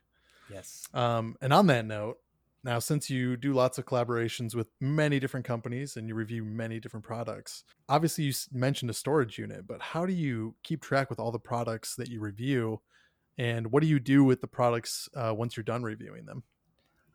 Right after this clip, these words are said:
Speaker 1: When it comes to keeping track of them, I don't. Sometimes I'll open up a closet and, like, a hoverboard will fall out, and I'm like, "Oh,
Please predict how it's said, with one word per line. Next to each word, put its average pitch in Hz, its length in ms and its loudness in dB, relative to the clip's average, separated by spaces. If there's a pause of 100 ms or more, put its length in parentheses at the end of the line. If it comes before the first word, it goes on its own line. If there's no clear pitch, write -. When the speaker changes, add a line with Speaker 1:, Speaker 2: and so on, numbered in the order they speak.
(260)
Speaker 1:
When 113 200 4
it 104 100 2
comes 135 500 2
to 120 240 2
keeping 123 440 4
track 110 400 0
of 135 60 -10
them, 175 340 0 (100)
I 98 160 0 (180)
don't. 104 360 8 (540)
Sometimes 131 440 6
I'll 117 140 12
open 117 180 10
up 110 120 6
a 101 40 0
closet 113 560 8
and, 107 300 4
like, 101 260 4 (540)
a 107 80 4
hoverboard 117 580 10
will 101 120 6
fall 101 300 8
out, 98 280 4
and 104 100 2
I'm 104 100 4
like, 104 240 4
"Oh, 139 500 12